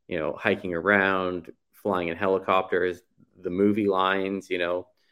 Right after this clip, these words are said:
what you see in the movie is, you know, the fifteenth line that they worked up to in, you know, however many days studying the snowpack, understanding the terrain, just getting used to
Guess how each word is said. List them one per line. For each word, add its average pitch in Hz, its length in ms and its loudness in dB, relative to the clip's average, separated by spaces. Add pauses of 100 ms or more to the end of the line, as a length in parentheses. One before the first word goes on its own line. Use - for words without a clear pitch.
(200)
what 104 200 4
you 104 80 2
see 101 220 2
in 95 60 4
the 98 60 2
movie 95 440 0
is, 85 200 0
you 92 80 -6
know, 87 180 -2
the 85 120 -2
fifteenth 104 720 0
line 98 320 2
that 92 120 -4
they 90 100 2
worked 92 360 0
up 87 220 2
to 95 380 0 (520)
in, 87 600 -2 (280)
you 92 140 -8
know, 82 260 -4
however 98 240 2
many 92 180 -2
days 92 720 0
studying 95 440 0
the 92 60 -2
snowpack, 90 600 -2
understanding 90 520 -2
the 87 80 -4
terrain, 92 600 0 (460)
just 85 240 -2
getting 92 320 4
used 92 340 -6
to 87 440 0